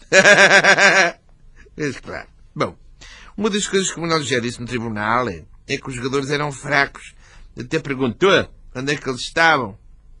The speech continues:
Por exemplo, jogadores como o Iliev. Eu posso-vos dizer que o Iliev está no Marítimo,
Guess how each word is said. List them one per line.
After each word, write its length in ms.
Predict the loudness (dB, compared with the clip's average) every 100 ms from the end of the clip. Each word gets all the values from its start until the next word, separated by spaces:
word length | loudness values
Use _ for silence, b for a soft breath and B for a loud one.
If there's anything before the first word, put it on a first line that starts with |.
| B B B
Por 100 | -10
exemplo, 340 | -6 -4 -6 -6
jogadores 400 | -4 -2 -2 -4
como 220 | -6 -6
o 20 |
Iliev. 560 | -4 0 2 2 -2 -16 -20 -20 _ -20 -20 -20 -20 _ _
Eu 80 | -10
posso-vos 360 | -4 -4 -6 -12
dizer 260 | -4 -6
que 80 | -4
o 60 | -6
Iliev 260 | -2 -2
está 160 | -2 -4
no 80 | 0
Marítimo, 440 | 0 0 -2 -16